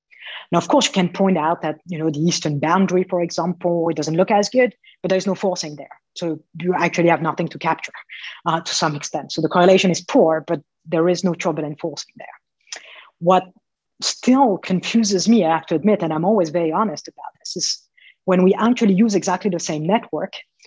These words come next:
to, s-, without retraining it, to test, you know, is it generalizable? Meaning, if I look at the higher Reynolds number,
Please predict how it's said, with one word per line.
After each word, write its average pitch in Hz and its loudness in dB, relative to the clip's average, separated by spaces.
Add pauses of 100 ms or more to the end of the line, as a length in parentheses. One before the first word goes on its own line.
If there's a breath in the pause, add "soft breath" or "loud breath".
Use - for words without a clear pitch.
(180)
to, 190 -2
s-, - -2
without 214 2
retraining 175 0
it, - -6 (560)
to 185 0
test, - -2
you 190 2
know, 165 -2
is 185 2
it 190 4
generalizable? 170 0
Meaning, 180 2
if - -4
I 180 2
look 214 2
at 180 2
the 170 2
higher 214 -2
Reynolds 170 -6
number, 151 -8